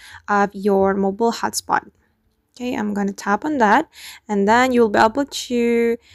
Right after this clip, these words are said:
um, share the Q R code to your friends. So if they want to connect, um, their phone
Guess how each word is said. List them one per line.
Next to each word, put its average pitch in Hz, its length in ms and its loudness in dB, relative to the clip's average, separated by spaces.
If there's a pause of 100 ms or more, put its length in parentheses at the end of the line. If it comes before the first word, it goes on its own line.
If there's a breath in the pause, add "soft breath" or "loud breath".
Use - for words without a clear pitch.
(240 soft breath)
um, 196 520 2
share 214 840 2
the 196 360 0
Q 214 120 -2
R 196 80 0
code 196 340 -2
to - 120 -4
your 185 220 0
friends. 302 360 0
So 196 320 2 (260 loud breath)
if 190 140 -2
they 202 100 2
want 214 300 2 (100)
to 208 240 2
connect, 190 680 -2
um, 190 320 -2
their 190 160 2
phone 247 320 -2